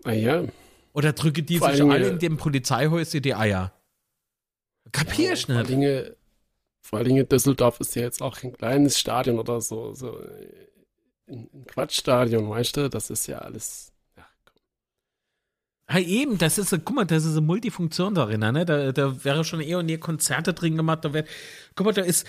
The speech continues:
Speaker 2: so viel Sicherheitstesting drin. Alter, das, oh Gott.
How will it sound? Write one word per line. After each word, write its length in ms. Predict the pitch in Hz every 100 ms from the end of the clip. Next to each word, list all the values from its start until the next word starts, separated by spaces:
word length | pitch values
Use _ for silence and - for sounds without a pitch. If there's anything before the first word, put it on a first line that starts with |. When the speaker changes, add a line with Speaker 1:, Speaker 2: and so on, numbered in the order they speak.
| - -
Speaker 2:
so 280 | - 202
viel 220 | 214 220 156
Sicherheitstesting 1040 | 208 226 175 135 - 139 120 - 135 139
drin. 340 | - 151 190 - - - - -
Alter, 300 | - 147 147
das, 180 | 135 - - -
oh 800 | - - - - - - - -
Gott. 280 | - 135 -